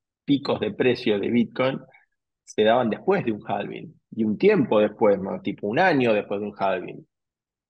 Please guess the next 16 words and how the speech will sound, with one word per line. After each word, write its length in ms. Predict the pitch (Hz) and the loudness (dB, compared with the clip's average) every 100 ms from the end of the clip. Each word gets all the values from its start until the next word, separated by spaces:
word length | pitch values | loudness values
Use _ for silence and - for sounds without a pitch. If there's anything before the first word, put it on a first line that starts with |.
| - | -14
Eh, 840 | 104 104 101 101 98 98 98 95 95 | -8 -6 -4 -4 -6 -8 -8 -8 -4
ahora 220 | - 113 | 2 2
estamos 300 | 117 110 104 | 2 0 -2
a 60 | 113 | -2
unos 160 | 107 104 | -4 -4
meses 560 | 131 127 120 110 - | -6 -4 -2 -4 -6
después 300 | 107 98 110 | -12 -8 -6
que 80 | 101 | -6
pasó 200 | 95 110 | -6 -10
un 60 | 107 | -6
halving 480 | 123 131 151 175 180 | 0 2 2 2 0
y, 1040 | - - 107 104 101 101 98 98 - - - | -6 -12 -10 -6 -6 -8 -8 -10 -12 -14 -10
y 120 | 98 | -8
el, 120 | 95 - | -8 -6
y 140 | 101 | -4
el, 300 | 95 - - | -4 -6 -12